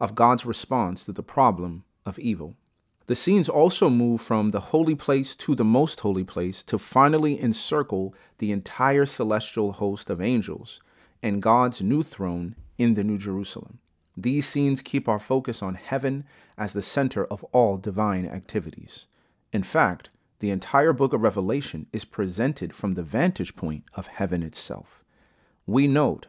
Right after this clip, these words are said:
that all divine actions on earth are preceded by scenes of divine actions in the heavenly temple. What, however, does all this amazing imagery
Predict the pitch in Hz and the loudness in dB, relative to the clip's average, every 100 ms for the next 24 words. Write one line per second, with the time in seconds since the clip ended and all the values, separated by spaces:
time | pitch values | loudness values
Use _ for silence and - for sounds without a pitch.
0 | - 92 87 - 123 135 143 127 92 104 | -6 -4 -2 4 6 8 6 4 0 2
1 | 110 107 - 104 - - 87 90 85 - | 0 0 -2 -6 -6 -8 -8 -8 -12 -4
2 | 131 98 80 - _ _ _ _ 98 95 | 0 0 -2 -16 _ _ _ _ -2 -2
3 | 110 - - 202 170 98 82 85 85 - | -6 -6 -4 -4 -2 -2 -2 -6 -6 -6
4 | - 160 90 87 - - 98 101 90 95 | -2 0 0 -4 -8 -8 -4 -2 0 0
5 | 85 98 107 - 87 80 - _ 92 80 | -2 -4 -4 -4 -6 -8 -12 _ -8 -8
6 | - 101 87 85 80 - 73 - - - | -4 -4 -2 -4 -4 -6 -8 -8 -14 -18
7 | _ _ _ _ _ _ - 113 190 - | _ _ _ _ _ _ 0 4 2 2
8 | 98 95 95 87 113 - _ - 87 - | 0 2 0 -2 -6 -10 _ -10 -10 -4
9 | 110 117 123 120 - 90 87 98 104 104 | 0 2 2 -2 -4 -6 -4 -2 0 0
10 | 92 - 104 92 90 78 67 | -2 -4 -4 -4 -6 -12 -14